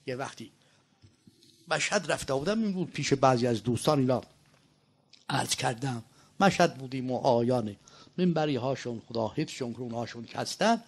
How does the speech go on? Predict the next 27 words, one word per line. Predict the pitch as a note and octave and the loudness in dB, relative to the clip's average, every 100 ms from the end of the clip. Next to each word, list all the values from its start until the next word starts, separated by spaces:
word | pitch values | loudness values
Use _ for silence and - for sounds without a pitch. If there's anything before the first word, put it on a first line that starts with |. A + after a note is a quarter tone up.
| - - - _ | -20 -20 -20 _
جمعاً | - F#3+ F3+ F#3+ F#3 A#2+ - _ _ _ - | 0 2 6 6 6 4 -8 _ _ _ -12
بعد | C3 B2 A2+ | -6 -4 -4
نشسته | C3 - B2 - D3+ | -6 -6 -6 0 2
بودیم، | D3+ D3+ | 2 0
اینها، | E3 D#3 G#3+ A3 - - - _ | -2 4 6 6 0 -20 -20 _
اینها | D3 C#3+ G3 | -8 -4 -2
یه | C#3+ B2+ | 0 2
بیتی | E3 F3+ C3 - | 4 2 0 -6
خوندند، | - - A#1+ - - - _ _ _ _ _ _ _ _ _ _ _ _ - | -8 -8 -6 -8 -10 -20 _ _ _ _ _ _ _ _ _ _ _ _ -8
هنوزم | - A3 A3 D#3+ C#3+ | -4 -2 0 0 4
یادم | C#3 C3 B2+ A2 | 6 6 4 0
هست، | B2 A2 - - _ - | 0 -2 -6 -16 _ -4
بوتاش | G#3 G#3+ A3+ F3+ | 4 6 6 6
یادم | G3 F#3 F3+ | 4 4 2
نیست | F3 - - - - - _ F3+ | 2 0 -6 -18 -20 -20 _ 4
دنبالش | C#3 E3 E3 - | 4 2 -2 -4
هم | D#3 | -8
خوندن | - D3+ F3+ G3 | -6 -2 2 2
یا | F#3 | 2
همین | D#3 D#3+ G3+ | 2 4 4
بیت | C3+ A#2+ - | 4 2 0
بود. | A2+ A2+ G#2 - - _ _ _ - - | -4 -2 0 0 -2 _ _ _ -20 -8
خیلی | - G#3 A3 G3+ F3 F3+ F3 D3+ | 2 4 6 4 -2 -6 -8 -4
در | D#3 D3 | -2 -2
من | D3+ C#3+ | -4 -6
تأثیر | - A#1 - - - | -6 -8 -6 -8 -8
کرد. | - A#1 A1 G1+ G1+ | -8 -4 -4 -4 -8